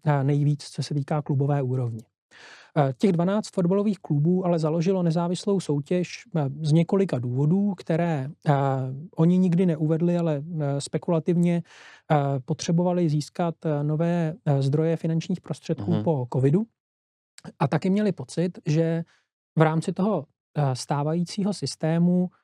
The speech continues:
Speaker 1: mnoho dávají, ale příliš málo získávají. Protože proč se koukáš na Ligu mistrů? Na Ligu mistrů se koukáš, protože tam hrají ty nejlepší kluby.
Speaker 2: Hmm.
Speaker 1: A veškeré finanční prostředky z té Ligy mistrů získává uefa, která je pak nějakým způsobem distribuje mezi ty,
Speaker 2: Rozděluje.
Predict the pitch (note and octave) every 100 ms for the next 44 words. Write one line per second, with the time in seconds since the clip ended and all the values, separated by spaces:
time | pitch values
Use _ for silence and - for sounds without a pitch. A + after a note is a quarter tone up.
0 | _ D#3+ E3 E3+ G3+ E3 D3+ D#3 F3 F3+
1 | F#3 F#3 - - E3 F3 F3+ F3+ - E3+
2 | F3+ E3+ D#3 D#3+ D#3+ C#3 - D3 C#3 B2+
3 | B2 - _ _ _ _ - F#3 F#3+ F3
4 | D#3+ E3 D#3+ D3 F3 E3+ E3+ D#3+ C#3+ -
5 | - C#3+ E3+ E3 G3 F#3 - F3+ - F#3
6 | F#3+ F3 - D#3 E3 E3 E3+ E3+ E3+ -
7 | F#3 F3 E3+ E3+ - F3 - C3 C3+ A3+
8 | _ A2+ A#2+ A#2+ _ _ _ _ _ _
9 | _ _ _ _ _ D3 C3+ B2 _ _
10 | E3 D#3+ - F#3 F3+ F3 E3+ - F#3 E3
11 | D#3 - E3+ - F3+ F3 - F3 E3 E3
12 | D#3+ - E3+ D#3+ E3 F3 D#3+ B2+ C#3 D#3
13 | F#3+ - F3+ - E3 D#3+ E3 D#3+ E3 E3
14 | D3+ D3+ E3+ - C#3+ - D3+ D#3 C#3 -
15 | D3+ C#3+ D3+ C#3 C#3 A#2 D3+ D3 A2 G#2